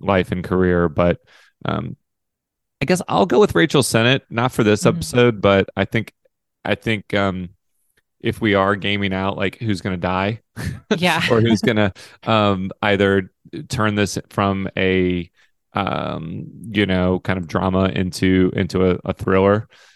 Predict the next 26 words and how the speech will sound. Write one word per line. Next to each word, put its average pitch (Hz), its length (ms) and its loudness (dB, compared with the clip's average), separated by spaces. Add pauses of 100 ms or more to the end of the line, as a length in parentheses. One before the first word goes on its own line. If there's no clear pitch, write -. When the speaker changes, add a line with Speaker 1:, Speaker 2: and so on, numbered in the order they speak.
(160)
Speaker 1:
or 92 280 4
Speaker 2:
Mm-hmm. 85 100 -8
Speaker 1:
horror 104 440 2
show, 113 460 2 (380)
I - 60 4
would 98 160 4
say 98 180 4
it's 92 160 0
gonna 95 260 -2
revolve 92 460 2
around 90 480 -2 (100)
her 95 240 0
character's 98 920 -2
unhealthy 98 460 2
obsession 98 680 -2 (440)
with, 104 300 2
Speaker 2:
Mm, 90 240 -6
Speaker 1:
with, 110 260 2
Speaker 2:
mm-hmm. 85 100 -2
Speaker 1:
uh, 107 580 4
Jocelyn. 113 640 -2 (320)
So 101 220 0
she's 120 440 0
sort 107 360 0
of 98 120 0
her 98 420 2